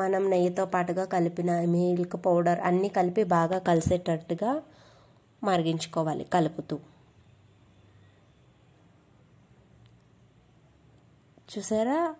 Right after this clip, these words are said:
అది బాగా ఉడికింది కాబట్టి మనం కలిపిన నెయ్యి పైకి తేలింది. తేలి కూడా మళ్ళీ కూడా అది పీల్చుకోవాలి. ఇప్పుడు ఇలా ఈ విధంగా మొత్తంగా పీల్చుకున్న తర్వాత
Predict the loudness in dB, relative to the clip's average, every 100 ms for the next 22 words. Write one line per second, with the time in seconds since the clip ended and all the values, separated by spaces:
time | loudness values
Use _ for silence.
0 | -4 -2 0 0 0 2 2 2 0 0
1 | -2 -4 -2 -2 -2 -2 0 0 2 2
2 | 2 2 0 -6 -20 _ _ -18 -2 0
3 | 0 0 -2 -2 0 0 0 -2 -2 -2
4 | -2 0 0 0 0 0 -2 -4 -10 -20
5 | -20 -20 -12 2 4 6 4 4 6 6
6 | 6 2 2 2 4 4 4 2 0 -2
7 | -2 -2 0 2 4 2 2 2 -2 -6
8 | -20 _ _ -20 _ -6 4 6 8 6
9 | 4 4 4 4 4 4 4 4 2 4
10 | 4 4 6 4 4 0 4 4 4 4
11 | 4 2 2